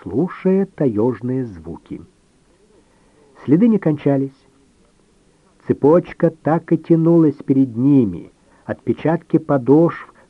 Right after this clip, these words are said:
спокойно идущего человека, которым не полагалось такими вот быть. Вдавленная трава,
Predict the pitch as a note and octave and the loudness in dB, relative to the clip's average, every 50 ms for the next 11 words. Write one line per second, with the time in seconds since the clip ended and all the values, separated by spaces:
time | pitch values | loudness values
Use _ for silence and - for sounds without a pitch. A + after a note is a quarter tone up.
0 | - - - - - - - - D3 F3 F3+ D#3+ D3+ C#3+ C3 A#2 G#2 B2+ E3 E3 | -20 -16 -10 -6 -6 -4 0 2 4 4 6 4 4 2 2 2 2 0 0 0
1 | - - - C3+ A#2+ A2 - - - C3 G#2 F#2 F#2 G2 C3+ G3 G#3+ G3+ G3+ - | -2 -6 -4 -4 -4 -4 -4 -8 -8 -8 -8 -6 -2 2 2 2 2 2 -2 -6
2 | - F#3 - - - - - F#3 G#3 G3 G3+ G3+ F#3 - _ _ _ - G#2+ B2 | -8 -8 -8 -10 -6 0 2 4 4 4 2 0 -2 -6 _ _ _ -6 0 0
3 | F3+ F#3 - - F3+ F#3 G3 E3+ B2+ B2 D3 E3+ E3+ E3+ E3 _ - - B2 A#2 | 0 0 0 0 0 0 0 0 0 -2 -2 0 -2 -4 -4 _ -8 -8 -8 -8
4 | _ - C3+ D3+ D3 B2+ A#2+ C3+ C3+ A2+ F#2+ G2 A#2 C#3 - - - _ _ _ | _ -4 -2 -2 -2 -2 -2 -4 -4 -6 -6 -2 0 0 0 -2 -6 _ _ _
5 | _ _ _ _ _ _ _ _ _ _ _ _ _ _ _ _ _ _ _ _ | _ _ _ _ _ _ _ _ _ _ _ _ _ _ _ _ _ _ _ _
6 | _ _ _ - G#2+ G2 G2 F#2 C3 D3 F3 E3+ F3 F#3 F#3 F3+ F3+ F#3 F3+ - | _ _ _ -16 -14 -12 -8 -4 -2 -2 -2 0 0 0 2 2 2 0 0 -2
7 | F3 E3+ F3 D3 G#2+ A2+ A#2 A#2+ A#2+ A#2 A#2 A#2+ | -2 -2 -2 -2 -2 -2 -4 -2 -4 -6 -8 -10